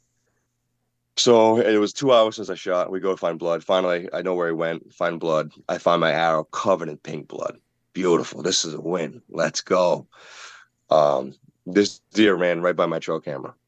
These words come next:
So, like, okay. Follow his trail for about hundred yards.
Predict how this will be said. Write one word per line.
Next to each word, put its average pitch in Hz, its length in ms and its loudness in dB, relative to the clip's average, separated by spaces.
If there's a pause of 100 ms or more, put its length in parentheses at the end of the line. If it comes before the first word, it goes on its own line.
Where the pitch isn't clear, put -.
(100)
So, 80 120 0
like, 78 180 0
okay. 87 340 4 (1600)
Follow 101 320 6
his 92 100 2
trail 87 500 2 (1000)
for - 180 -2
about 78 400 2 (920)
hundred 92 320 0
yards. - 360 -6